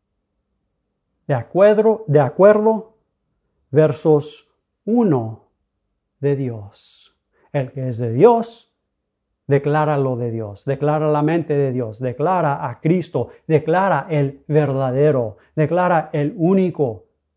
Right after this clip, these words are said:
To-, cuatrocientos profetas, "Usted rey, usted rey, usted rey."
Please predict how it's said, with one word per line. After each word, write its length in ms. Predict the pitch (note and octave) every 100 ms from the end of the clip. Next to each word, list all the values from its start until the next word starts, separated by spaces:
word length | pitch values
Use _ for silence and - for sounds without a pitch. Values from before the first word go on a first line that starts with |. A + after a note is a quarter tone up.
| _ _ _ _ _ _ _ _ _ _ _
To-, 280 | - D#3 E3
cuatrocientos 560 | D#3 D3+ D#3+ G3 G3+ A3+
profetas, 540 | - G#3 A3 G3 -
"Usted 400 | F#3+ A3 A3+ A#3+
rey, 320 | A#3 B3 A#3+ G3+
usted 460 | A#3 A3 A#3+ A#3+
rey, 320 | A#3 B3 A#3
usted 440 | F#3+ A3 - A#3+ A#3
rey." 480 | B3 B3+ G#3 A#2